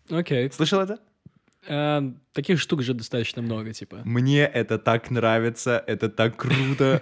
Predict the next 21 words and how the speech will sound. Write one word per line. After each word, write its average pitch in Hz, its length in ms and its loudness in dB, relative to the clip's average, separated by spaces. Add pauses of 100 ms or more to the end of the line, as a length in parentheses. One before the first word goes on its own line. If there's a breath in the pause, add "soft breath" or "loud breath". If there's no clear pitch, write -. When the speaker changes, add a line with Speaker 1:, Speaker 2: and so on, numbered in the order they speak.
(120)
Speaker 1:
<laughs> - 100 -4
Speaker 2:
это... 113 500 0
я 120 200 4
бы 131 120 2
придумал 135 380 0
что-нибудь 127 640 -2 (140)
суперкрутое, 123 840 0
что - 220 -10
если 98 220 -8
ко - 200 -10
мне 110 180 0
японцы 110 420 -2
обращаются, 110 800 -2
Speaker 1:
<laughs> - 60 -12
Speaker 2:
они 98 320 -4
там 95 220 -6
что - 240 -10
ни-, 92 420 -6
что-нибудь 98 400 -8
говорили 95 400 -6
там - 160 -20